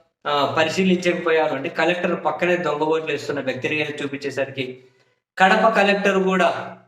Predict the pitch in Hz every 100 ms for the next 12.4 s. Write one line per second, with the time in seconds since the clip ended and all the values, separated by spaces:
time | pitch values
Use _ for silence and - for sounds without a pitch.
0 | - 143 151 170 175 151 151 156 139 120
1 | 117 113 - 92 87 - _ _ _ _
2 | _ _ _ _ _ _ 131 170 185 185
3 | 151 165 180 180 165 - - - _ _
4 | _ _ 147 147 185 185 170 160 143 139
5 | 135 127 135 143 120 107 90 - - _
6 | _ _ _ _ _ _ _ _ _ 113
7 | 143 170 190 - 170 185 202 202 185 180
8 | 175 170 165 147 123 120 - - _ _
9 | _ _ - 143 147 151 151 147 143 139
10 | 160 175 127 - 147 170 135 131 127 127
11 | 127 120 113 113 127 139 135 165 190 185
12 | 170 160 156 156